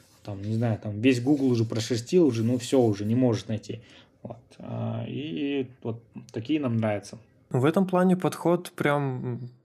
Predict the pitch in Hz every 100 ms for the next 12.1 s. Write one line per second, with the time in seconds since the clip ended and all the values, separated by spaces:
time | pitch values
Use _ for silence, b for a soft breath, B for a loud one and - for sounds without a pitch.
0 | - - 131 139 123 120 143 123 120 113
1 | 110 110 127 - 120 - 123 127 123 160
2 | - 139 127 - 120 113 113 110 110 110
3 | 107 107 104 B B B - - 110 110
4 | - 120 - 117 117 113 113 - 123 -
5 | 113 117 117 113 - 117 113 117 131 160
6 | 156 127 120 120 123 127 127 123 120 117
7 | B B B - 120 120 127 120 120 113
8 | - 113 131 120 120 b b b 120 123
9 | 131 120 113 - 117 110 110 - 117 113
10 | 107 117 b b b - 147 190 139 127
11 | 170 143 147 147 156 196 160 165 160 160
12 | 131